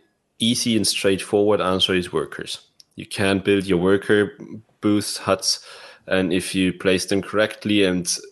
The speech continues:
sufficiently, then you're basically good to go. The thing is that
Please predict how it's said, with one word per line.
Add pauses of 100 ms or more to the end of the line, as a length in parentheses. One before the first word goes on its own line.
sufficiently,
then (280)
you're (200)
basically
good
to
go. (1500)
The
thing
is
that